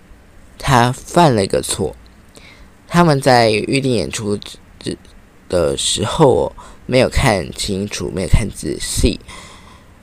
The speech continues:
他还甚至飙了一个脏话。他说他不懂这有什么意义，对吧？那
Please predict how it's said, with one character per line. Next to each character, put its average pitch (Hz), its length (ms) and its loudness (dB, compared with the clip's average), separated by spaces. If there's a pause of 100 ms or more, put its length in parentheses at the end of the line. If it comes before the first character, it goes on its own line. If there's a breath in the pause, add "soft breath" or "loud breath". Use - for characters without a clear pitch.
(600)
他 135 120 -4
还 117 160 4
甚 127 180 0
至 113 160 0
飙 78 220 0
了 80 120 0
一 65 60 -4
个 64 180 -2
脏 95 300 -4
话。 120 340 0 (1200 loud breath)
他 113 320 -2
说 104 320 0
他 101 220 -2
不 101 100 -2
懂 - 240 -6
这 - 120 -6
有 69 160 -4
什 - 160 -10
么 - 60 -20 (100)
意 117 140 -6 (100)
义， 85 200 -8 (440 loud breath)
对 110 160 4
吧？ 95 180 -2 (840 loud breath)
那 85 460 -4